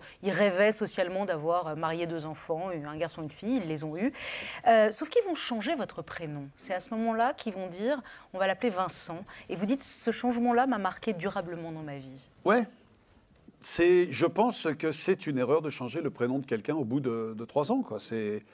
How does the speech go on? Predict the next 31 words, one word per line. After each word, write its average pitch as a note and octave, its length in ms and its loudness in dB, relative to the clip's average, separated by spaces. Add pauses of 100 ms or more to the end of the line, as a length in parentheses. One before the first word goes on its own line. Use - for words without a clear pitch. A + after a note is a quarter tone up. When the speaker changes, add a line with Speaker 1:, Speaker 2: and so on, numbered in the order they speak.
(560)
Speaker 2:
et A#2+ 120 4
encore D3+ 260 6
aujourd'hui, C#3 420 2
je A2+ 120 -2
le A2+ 40 0
mets A#2+ 120 0
dans A2+ 80 -2
le A#2 60 -2
bouquin, B3+ 320 0 (100)
quand, C3+ 340 -4
euh, C3+ 100 4
j'entends B2+ 360 0
quelqu'un B2 340 0
appeler A2+ 220 0
Franck, C#3 400 -2
euh, A2 260 -2
dans G#2+ 140 -6
la G2 100 -2
rue, G#3 260 0
je - 120 -10
me A#2+ 60 -10
retourne. C4+ 260 -6 (640)
Speaker 1:
Ouais. D3+ 80 -12 (580)
Speaker 2:
Je - 140 -8
me A#2+ 60 0
retourne. D3 360 0 (200)
Speaker 1:
Alors, A3 180 6
ils B3+ 80 6
vous A#3 180 4
adoptent, G3+ 500 2 (200)
euh, D#3 540 -2